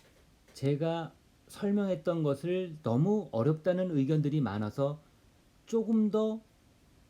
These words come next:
쉽게 설명을 해보자 해서 이 기초 강좌를 마련했었는데요. 함수를 중첩하는 과정에서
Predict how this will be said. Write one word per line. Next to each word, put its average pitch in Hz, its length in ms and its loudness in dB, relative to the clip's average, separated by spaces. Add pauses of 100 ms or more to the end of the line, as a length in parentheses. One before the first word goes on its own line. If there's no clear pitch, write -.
(300)
쉽게 202 720 -2
설명을 202 460 -2
해보자 151 420 0
해서 143 500 -2 (300)
이 143 240 -4
기초 180 480 -2
강좌를 139 720 0
마련했었는데요. 143 1080 0 (960)
함수를 214 720 0
중첩하는 180 920 -2 (400)
과정에서 135 840 2